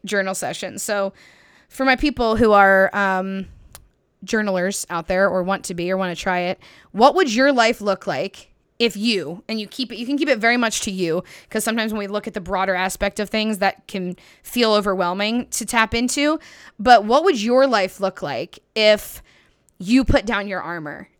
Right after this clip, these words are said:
and you listen to yourself, even if you don't know what that looks like right now?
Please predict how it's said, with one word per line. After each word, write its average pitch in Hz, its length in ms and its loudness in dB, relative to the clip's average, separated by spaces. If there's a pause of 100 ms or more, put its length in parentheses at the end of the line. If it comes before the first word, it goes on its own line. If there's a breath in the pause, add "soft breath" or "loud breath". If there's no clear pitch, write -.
and 214 240 0
you 220 380 -2
listen 233 340 -2
to 202 140 -8
yourself, - 760 -8
even 247 260 -2
if 359 80 -4
you 359 120 0
don't 226 260 2
know 233 120 0
what 208 200 2
that 190 160 0
looks 185 260 -6
like 151 160 -6
right 135 200 -10
now? 82 240 -14